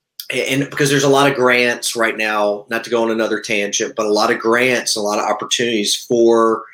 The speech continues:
veterans to become farmers. Um, with a lot of the farmers aging out and dying out, there's, there's a,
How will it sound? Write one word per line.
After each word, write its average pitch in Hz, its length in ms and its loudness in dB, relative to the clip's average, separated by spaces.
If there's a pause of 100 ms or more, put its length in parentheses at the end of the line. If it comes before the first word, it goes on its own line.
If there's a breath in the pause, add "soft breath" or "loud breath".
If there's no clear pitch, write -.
(300 loud breath)
veterans 131 680 2
to 131 200 -2
become 117 460 -2
farmers. - 760 -2 (520 loud breath)
Um, 98 320 -6
with 104 160 -2
a 120 40 4
lot 127 200 6
of 123 80 2
the - 60 -10
farmers 117 420 2
aging 107 300 0
out 101 260 0
and 101 100 -10
dying 98 360 0
out, 101 440 -2
there's, 104 640 2
there's 95 300 -2
a, 90 60 -8